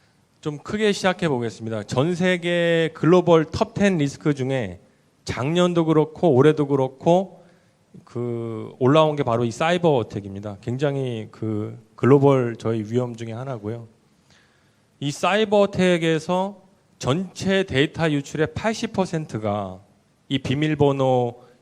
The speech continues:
유출하고 직간접적으로 관련이 돼 있습니다. 패스워드가 왜 취약하냐? 기본적으로 이 패스워드의 구조가 이거 내 비밀인데 너도 알아?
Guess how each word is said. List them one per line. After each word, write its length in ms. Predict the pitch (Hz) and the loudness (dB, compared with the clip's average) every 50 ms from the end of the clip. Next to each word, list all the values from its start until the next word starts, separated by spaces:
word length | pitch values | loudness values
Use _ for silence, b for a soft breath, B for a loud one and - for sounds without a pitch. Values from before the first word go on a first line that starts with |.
| B - | B -12
유출하고 600 | 117 123 - - - 139 135 131 120 117 127 123 | -12 -10 -8 -4 -2 0 0 2 0 0 -2 -4
직간접적으로 960 | - - 131 - - 143 143 139 139 131 131 127 - 135 120 113 117 113 117 | -6 -8 -8 -2 0 0 0 0 -2 -4 -6 -4 -2 -4 -2 -2 0 -2 -2
관련이 400 | - - 113 117 123 127 123 117 | -2 -2 -2 0 0 -2 -2 -4
돼 100 | 104 104 | -6 -6
있습니다. 600 | 98 92 90 - - 95 95 90 95 90 90 95 _ _ _ _ _ _ _ _ _ _ _ _ _ _ _ _ _ _ _ _ _ _ _ _ _ _ _ _ _ _ _ _ _ _ _ _ _ _ _ _ _ _ _ _ _ _ _ - | -8 -8 -10 -12 -14 -14 -12 -12 -12 -12 -12 -16 _ _ _ _ _ _ _ _ _ _ _ _ _ _ _ _ _ _ _ _ _ _ _ _ _ _ _ _ _ _ _ _ _ _ _ _ _ _ _ _ _ _ _ _ _ _ _ -4
패스워드가 720 | - 185 220 220 220 - 220 208 202 190 185 185 180 165 | -2 0 0 0 2 2 2 4 4 4 4 6 6 6
왜 280 | 117 104 120 156 180 170 | 4 2 0 0 -2 -4
취약하냐? 880 | - - - 180 165 156 156 - 131 113 104 98 101 107 107 95 95 104 107 _ _ _ _ _ _ _ _ _ _ _ - | -6 -8 -4 -2 -4 -4 -4 -6 -8 -6 -6 -6 -6 -6 -8 -10 -14 -16 -20 _ _ _ _ _ _ _ _ _ _ _ -4
기본적으로 580 | - 147 165 202 214 196 208 190 185 190 175 | 0 4 4 4 4 4 4 4 4 4 2
이 60 | 165 165 | 2 0
패스워드의 640 | - - 202 226 220 - 214 202 196 180 180 175 160 | 0 -2 -4 -4 -2 0 0 0 0 2 0 0 0
구조가 840 | - - - 113 123 135 139 127 113 104 107 107 104 95 90 92 95 _ _ _ _ _ _ _ _ _ - | -2 -6 -10 -4 -2 -2 -2 -2 -2 -2 -2 -4 -4 -6 -10 -14 -20 _ _ _ _ _ _ _ _ _ -14
이거 720 | 131 143 147 170 170 175 170 165 156 143 117 117 - - - 117 | -10 -4 0 2 2 2 2 2 0 0 -4 -8 -12 -16 -8 -2
내 160 | 123 147 170 | 0 0 0
비밀인데 880 | - 120 131 147 151 151 143 143 139 131 147 151 147 120 92 92 - - - - | 0 0 0 2 2 2 2 0 -2 0 0 0 0 -2 -4 -8 -14 -18 -8 -2
너도 300 | 110 117 131 131 156 117 | 2 2 4 4 4 2
알아? 360 | 98 107 113 117 123 151 185 | 4 4 4 4 2 2 -2